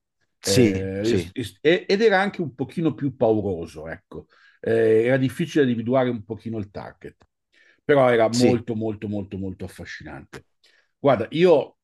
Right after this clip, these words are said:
Speaker 2: ho ancora veramente una montagna di oggetti da raccontarti e sarebbe bello proprio quasi elencarli
Speaker 1: Io
Speaker 2: per
Speaker 1: voglia.
Speaker 2: dire, "Ah sì, ah sì, ah sì, ah sì." Però dovremmo anche arrivare a un,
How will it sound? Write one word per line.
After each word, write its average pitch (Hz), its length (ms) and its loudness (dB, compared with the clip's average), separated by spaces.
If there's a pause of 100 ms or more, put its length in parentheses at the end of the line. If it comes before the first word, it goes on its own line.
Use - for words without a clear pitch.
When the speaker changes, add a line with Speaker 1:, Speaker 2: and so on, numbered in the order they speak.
(260)
Speaker 2:
ho 113 260 -4
ancora 117 380 -2
veramente 113 360 -2
una 107 120 -4
montagna 107 560 -4
di 98 100 -8
oggetti 101 320 -8
da 104 80 -4
raccontarti 98 720 -6 (260)
e - 120 -8
sarebbe 117 260 0
bello 127 120 2
proprio 120 260 -8
quasi 131 260 0
elencarli 120 400 2
Speaker 1:
Io 110 60 4
Speaker 2:
per 104 80 2
Speaker 1:
voglia. 98 140 0
Speaker 2:
dire, 107 180 -10
"Ah 131 180 0
sì, 120 280 -4
ah 113 120 -2
sì, 110 380 -12
ah 104 100 -6
sì, 101 380 -12
ah 92 80 -12
sì." - 260 -18 (520)
Però 160 480 4
dovremmo 135 520 0
anche 139 260 -2
arrivare 117 500 -2
a 113 320 -6
un, 92 360 -12